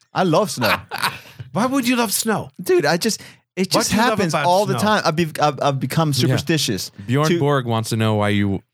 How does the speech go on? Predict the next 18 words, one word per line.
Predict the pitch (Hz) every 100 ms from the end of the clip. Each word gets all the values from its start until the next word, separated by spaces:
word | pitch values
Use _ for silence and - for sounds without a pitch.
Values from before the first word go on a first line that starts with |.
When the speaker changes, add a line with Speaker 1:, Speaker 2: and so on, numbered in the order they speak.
| 90
Speaker 3:
don't | 92 85
like | 87
snow. | - 78 76 -
Speaker 1:
No, | 143 -
I | 113
do | 120 185
love | 127
snow. | - 107 85 -
You're | 147 120
missing | 143 147
my | 143
point. | 127 175 120 - -
Speaker 2:
<laughs> | 277 147
Speaker 1:
I've | 131 143
become | 147 170
superstitious | 143 156 147 165 156 143
to | 143 135
people | 160 143 135 120